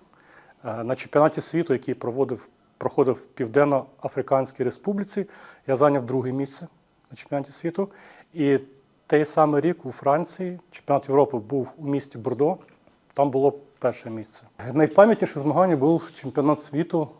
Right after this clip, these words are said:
в Японії. Це було дві тисячі вісімнадцятий рік. Рік до того я став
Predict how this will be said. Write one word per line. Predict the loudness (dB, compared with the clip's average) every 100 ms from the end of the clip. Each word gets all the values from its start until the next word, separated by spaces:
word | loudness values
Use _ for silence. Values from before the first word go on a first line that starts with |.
| _ _
в | -12 0
Японії. | 0 2 2 2 0 -8 -16 _ -6
Це | -2
було | 2 0
дві | 0
тисячі | -4 -4 -4 -6 -6 _ _ _ _ _ _ _ -16
вісімнадцятий | -8 -2 -2 -2 -4
рік. | -4 -6 -14 _ -4
Рік | -2 0
до | 2
того | 4 4 4
я | 0
став | 2 2 2